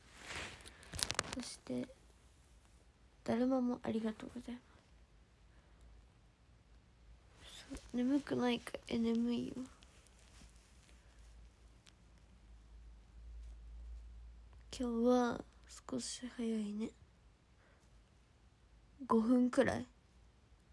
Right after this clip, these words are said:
早う。お仕事ない？頑張って。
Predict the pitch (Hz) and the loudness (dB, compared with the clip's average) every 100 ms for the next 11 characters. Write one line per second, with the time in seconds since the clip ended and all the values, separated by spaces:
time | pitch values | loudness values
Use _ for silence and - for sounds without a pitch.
0 | - - - - - - - - - - | -20 -20 -20 -20 -20 -20 -20 -20 -20 -20
1 | - - - - - - - - 240 233 | -20 -20 -20 -20 -20 -20 -16 -4 -2 0
2 | 233 - - - - - - - - - | -2 -6 -18 -20 -20 -20 -20 -20 -20 -20
3 | - - - - - - - 233 - 302 | -20 -20 -20 -20 -20 -6 -2 0 2 2
4 | 254 226 214 226 - 226 - - - - | 2 4 4 4 2 -2 -6 -18 -20 -20
5 | - - - - - - - - - - | -20 -20 -20 -20 -20 -20 -20 -20 -20 -20
6 | - - - - - - - 247 254 277 | -20 -20 -20 -20 -20 -20 -10 -6 -2 -4
7 | - - 240 269 | -6 -8 -6 -6